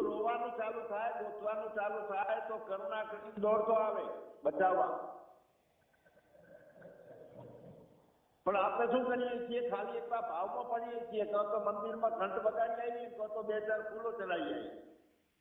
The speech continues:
મેં ભક્તિ કરી લીધી, એટલાથી કામ ના બને. શું? કે પોતાના ભાવથી, પોતાના પરમાત્માને પ્રેમ કરવા લાગીએ, બીજો પ્રેમ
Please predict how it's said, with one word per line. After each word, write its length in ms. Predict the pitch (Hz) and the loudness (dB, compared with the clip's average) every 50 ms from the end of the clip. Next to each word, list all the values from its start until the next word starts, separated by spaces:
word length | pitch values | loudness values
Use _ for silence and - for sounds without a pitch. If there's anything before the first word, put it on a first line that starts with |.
| _ _ | _ _
મેં 120 | 175 214 196 165 | 4 6 6 6
ભક્તિ 300 | - - - - 220 214 | 4 2 2 -2 -4 -2
કરી 280 | - 220 233 233 233 | 2 4 6 6 6
લીધી, 360 | - - - - 320 294 - - - - - - - - - - - _ _ _ _ _ _ _ _ _ _ _ _ _ _ _ _ _ _ _ - | 6 4 4 4 4 2 2 2 0 -2 -4 -8 -10 -14 -18 -20 -20 _ _ _ _ _ _ _ _ _ _ _ _ _ _ _ _ _ _ _ 2
એટલાથી 440 | 165 180 - 220 220 220 214 - - | 4 4 6 4 4 2 0 0 2
કામ 180 | 220 220 220 | 2 2 2
ના 180 | 220 226 233 202 | 2 0 0 0
બને. 240 | 175 170 - - - - - - - - - _ _ _ _ _ _ _ _ _ _ _ _ _ _ _ _ _ _ _ _ _ _ _ _ _ _ _ _ _ _ _ _ _ _ _ _ _ _ _ - | 0 -2 -2 -4 -8 -12 -14 -16 -18 -20 -20 _ _ _ _ _ _ _ _ _ _ _ _ _ _ _ _ _ _ _ _ _ _ _ _ _ _ _ _ _ _ _ _ _ _ _ _ _ _ _ -2
શું? 280 | - - - 523 - - - - - - - - - | 2 4 4 4 4 2 0 -2 -4 -8 -12 -4 -2
કે 100 | 214 247 240 247 | 0 0 2 2
પોતાના 600 | 240 226 226 220 226 240 254 262 247 262 254 254 | 4 4 4 4 4 2 2 4 2 0 0 2
ભાવથી, 580 | 233 220 226 226 220 220 214 220 208 - 339 151 - 302 - - - - - - - _ _ _ _ _ _ _ _ _ _ | 2 4 4 4 2 0 -4 -6 -6 -6 -6 -6 -6 -6 -8 -8 -12 -14 -18 -20 -20 _ _ _ _ _ _ _ _ _ _
પોતાના 460 | 165 185 196 - 220 226 233 240 240 | 4 4 6 6 4 4 4 2 0
પરમાત્માને 800 | 226 226 226 226 220 226 226 226 226 226 233 226 226 226 226 220 | 2 2 2 2 2 2 2 2 2 0 0 0 0 0 -2 -4
પ્રેમ 300 | - - 208 214 214 214 - | -4 -2 -2 -2 0 0 0
કરવા 260 | 208 202 196 202 196 | 2 2 4 4 2
લાગીએ, 500 | 190 185 175 - - 202 208 - - - | 4 4 4 4 2 0 -2 -2 -2 -4
બીજો 320 | 202 - 165 165 208 214 202 | -4 -4 -2 0 2 2 2
પ્રેમ 380 | 208 - 202 208 220 226 - | 2 4 4 4 4 4 2